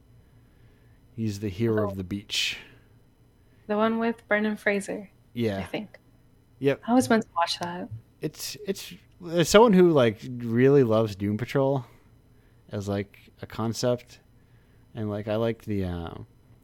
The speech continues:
Speaker 1: I like the Grant Morrison run, but I also like the original kind of, um, Arnold Drake run. I think are both very good. They're like, what if the people, if they're the X-Men, but people cared even less about them or whatever? They're just, like, these weird.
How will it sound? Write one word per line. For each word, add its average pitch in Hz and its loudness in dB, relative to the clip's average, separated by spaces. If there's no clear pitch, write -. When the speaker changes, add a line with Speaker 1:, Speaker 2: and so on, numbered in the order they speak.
Speaker 1:
I 110 -8
like 117 0
the 110 -14
Grant 107 -6
Morrison 104 -6
run, 101 -4
but 92 -6
I - -4
also 101 -6
like 95 -6
the 104 -4
original 95 -6
kind 98 -10
of, 92 -8
um, 92 -10
Arnold 110 -4
Drake 104 -4
run. 117 0
I 107 -2
think 110 -4
are 101 -2
both 95 -8
very 101 -4
good. 98 -6
They're 123 0
like, 117 -2
what 160 2
if - 0
the 104 -10
people, 104 -8
if 113 -8
they're 107 -4
the 101 -8
X-Men, 101 -6
but 98 -8
people 107 -8
cared 101 -6
even 95 -6
less 92 -10
about 95 -10
them 101 -10
or 104 -12
whatever? 120 -10
They're 117 -8
just, 113 -14
like, 110 -6
these 113 -4
weird. 113 -2